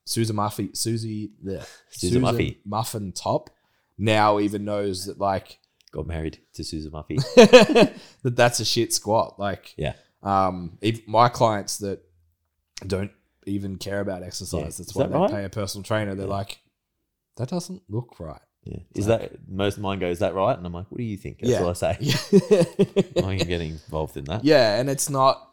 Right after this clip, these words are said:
Speaker 1: it's not to be arrogant or anything like that. It's
Speaker 2: Nope.
Speaker 1: just like,
Speaker 2: Certainly not.
Speaker 1: you, I, that is the movement. The movement should be below parallel, and you should be troubleshooting it if it's not.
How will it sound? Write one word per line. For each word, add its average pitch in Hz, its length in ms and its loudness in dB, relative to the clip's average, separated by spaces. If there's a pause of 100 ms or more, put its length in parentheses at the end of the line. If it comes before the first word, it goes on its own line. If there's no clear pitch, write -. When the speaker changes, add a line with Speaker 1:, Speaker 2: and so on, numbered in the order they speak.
(120)
Speaker 1:
it's - 200 -4
not 135 200 2
to - 80 -4
be 117 120 4
arrogant 123 460 2
or 113 80 -6
anything 117 200 -6
like 107 180 -6
that. 131 180 2
It's 107 140 -2
Speaker 2:
Nope. 123 80 2
Speaker 1:
just 117 220 0
like, 110 260 -2
Speaker 2:
Certainly 87 320 -6
not. - 160 -10
Speaker 1:
you, 113 220 -6
I, 113 140 -4 (220)
that 120 160 -4
is 135 200 -2
the 120 60 -8
movement. 110 480 -6
The 101 100 -8
movement 117 380 -6
should 107 200 -8
be 104 100 -6
below 101 260 -6
parallel, 95 500 -8
and 104 120 -8
you 101 80 -8
should 101 300 -8
be 98 100 -10
troubleshooting 95 600 -8
it 90 100 -14
if 85 100 -16
it's - 180 -14
not. 73 200 -16